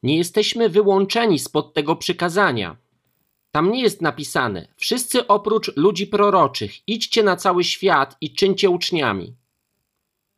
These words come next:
Przykazano nam, aby to robić.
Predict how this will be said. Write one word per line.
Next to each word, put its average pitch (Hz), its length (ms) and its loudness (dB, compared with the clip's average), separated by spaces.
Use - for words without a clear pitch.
Przykazano 180 720 0
nam, 143 420 2
aby 139 220 -2
to 208 180 2
robić. 139 580 0